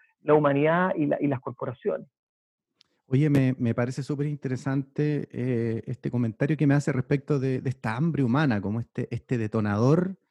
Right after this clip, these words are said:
Speaker 2: ¿cierto?, de la disrupción tecnológica que tiene su origen en esta hambre humana. ¿Podríamos desarrollar un poquito más eso? Eh, ¿qué, qué debemos entender por esta hambre, eh, esta hambre humana? ¿Qué estábamos
Speaker 1: Sí.
Speaker 2: buscando?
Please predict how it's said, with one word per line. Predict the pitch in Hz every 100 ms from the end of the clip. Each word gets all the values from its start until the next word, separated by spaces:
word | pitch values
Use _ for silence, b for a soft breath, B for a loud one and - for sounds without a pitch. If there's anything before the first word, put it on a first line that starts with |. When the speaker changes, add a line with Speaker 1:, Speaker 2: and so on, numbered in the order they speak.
| _ _ _ _
Speaker 2:
¿cierto?, | - 139 131 156
de | 131
la | 107
disrupción | 107 107 98 135 143
tecnológica | 147 131 113 127 160 151 165 175 -
que | 120
tiene | 143 160
su | 151
origen | 139 156 147 170 - - _ _ -
en | 131
esta | 135 - 139
hambre | 151 143 143
humana. | 135 123 107 101 _ _ _
¿Podríamos | - 143 185 214
desarrollar | 190 - 147 147 175
un |
poquito | 170 156 160 170
más | 165 170 180
eso? | - 214 -
Eh, | -
¿qué, | - -
qué | -
debemos | 190 208 190 170
entender | 151 143 143 151 -
por | 127
esta | - 127
hambre, | 123 120 131
eh, | 120
esta | 107 - 117
hambre | 113 113
humana? | 113 110
¿Qué | 104
estábamos | 160 - 180 165 147 120
Speaker 1:
Sí. |
Speaker 2:
buscando? | 226 208 160 107 95 95